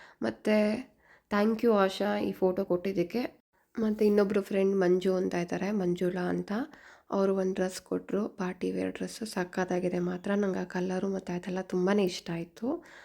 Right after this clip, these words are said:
ಆಮೇಲೆ ನಾವು ಅಲ್ಲಿ ಊಟ ಮಾಡಿರಲಿಲ್ಲ ಅಂತ ಹೇಳಿ ಎಲ್ಲರೂ ಆರ್ ಆರ್ ನಗರದಲ್ಲಿರೋ ಹೈದ್ರಾಬಾದಿ ಬಿರಿಯಾನಿಗೆ ಹೋದ್ವಿ. ಅಲ್ಲಿ ಮಟನ್ ಬಿರಿಯಾನಿ, ಚಿಕನ್ ಬಿರಿಯಾನಿ ಎಲ್ಲ ಆರ್ಡರ್ ಮಾಡಿದ್ವಿ. ಎಲ್ಲರೂ ಹೊಟ್ಟೆ ತುಂಬ ಊಟ ಮಾಡ್ಕೊಂಡ್ವಿ.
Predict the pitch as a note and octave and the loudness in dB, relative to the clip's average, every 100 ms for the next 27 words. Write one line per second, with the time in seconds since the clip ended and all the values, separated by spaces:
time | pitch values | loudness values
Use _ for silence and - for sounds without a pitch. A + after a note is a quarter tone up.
0 | - - - - _ - G#3 G3 G3 G#3 | -18 -18 -20 -20 _ -8 -4 -4 -2 0
1 | A3+ A#3+ A3 G3+ F#3+ F#3+ G3 G3 G3 G#3+ | 0 2 2 2 0 2 2 2 2 2
2 | A3 G3+ F#3 F#3 F#3 F3+ F3+ F3+ F#3 G3 | 4 4 2 0 0 0 0 0 -2 0
3 | G3+ F3+ F3+ F#3 F#3 G3+ G3 F3+ F#3+ - | 0 0 2 2 2 2 0 -2 -8 -16
4 | _ _ - - - F#3+ G3 G#3 G3+ G3 | _ _ -20 -20 -4 0 2 4 2 0
5 | F#3 F#3 F3+ F3+ F3 F3+ G#3 G3+ F#3 F#3 | 0 2 2 2 2 2 2 2 0 0
6 | F3+ F3+ F3 F3 F3 F#3 E3+ F#3 A3 D#4 | 0 2 4 2 0 -2 -4 -2 -2 -4
7 | - - - - G#3 G3+ G3 F#3 F#3+ F#3 | -12 -20 -20 -8 0 2 2 2 2 2
8 | F#3 F#3 F3+ F#3 F#3 F3+ F3+ F3+ F3+ F3 | 2 2 0 0 -4 -2 0 0 -2 -2
9 | F3+ F#3+ A3+ - _ _ G3 F#3 F3 F3 | 0 -2 -4 -12 _ _ -4 -2 0 0
10 | F3 F3+ F3 E3 E3 - B3+ _ _ - | 0 0 -2 -2 -6 -6 -8 _ _ -20
11 | - - - G#3+ G3+ G3 F#3 F3+ F#3 F#3+ | -20 -18 -4 -2 0 -2 -2 -4 -2 -2
12 | G3 F#3 F3+ F#3 F#3 F3+ F3+ F3 E3+ F3+ | 0 -2 -2 -4 -2 -4 -6 -4 -2 -2
13 | F3 | -4